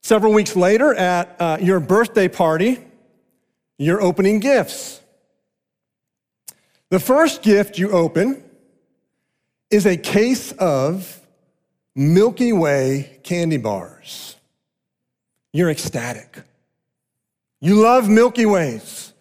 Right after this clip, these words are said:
What a gift! Then you o-, open your second gift, and the second gift's a little bit different. The second gift you open is a book on lowering your cholesterol.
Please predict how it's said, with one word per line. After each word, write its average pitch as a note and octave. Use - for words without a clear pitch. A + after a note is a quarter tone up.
What C4+
a D4+
gift! D4+
Then A3
you C4+
o-, A#3
open A3
your G#3+
second G#3+
gift, -
and C#3
the D3
second G#3
gift's F#3
a G3+
little F3+
bit F#3+
different. F#3
The D#3+
second D4
gift F3+
you F#3
open E3+
is E3+
a F3+
book E3+
on D#3+
lowering E3
your C#3
cholesterol. C#3